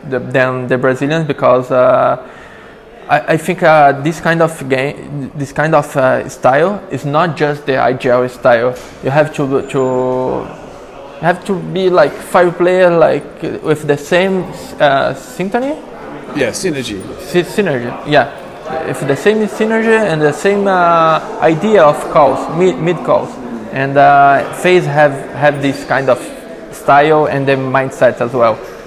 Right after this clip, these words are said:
Speaker 2: Right. And also five players, all of whom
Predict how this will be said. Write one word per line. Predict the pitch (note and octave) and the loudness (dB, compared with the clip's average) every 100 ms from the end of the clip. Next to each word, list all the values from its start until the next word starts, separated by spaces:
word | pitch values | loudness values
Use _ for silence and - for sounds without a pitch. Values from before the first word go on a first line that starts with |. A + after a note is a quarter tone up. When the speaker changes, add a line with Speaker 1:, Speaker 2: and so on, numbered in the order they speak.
| - | -12
Speaker 2:
Right. | A#2 A#2 A2 G#2 - - | -4 -2 -2 -6 -8 0
And | D3+ | 2
also | D#3 C#3 | 2 0
five | B2+ C3+ A#2+ A#2+ - | -2 0 2 2 0
players, | A#2+ A2+ A2 G#2 - - - - | 0 2 0 -2 -8 -12 -14 0
all | B2+ B2+ B2 | 4 6 6
of | A2+ | 2
whom | A#2+ A#2 A2+ A2 | -2 0 -2 -4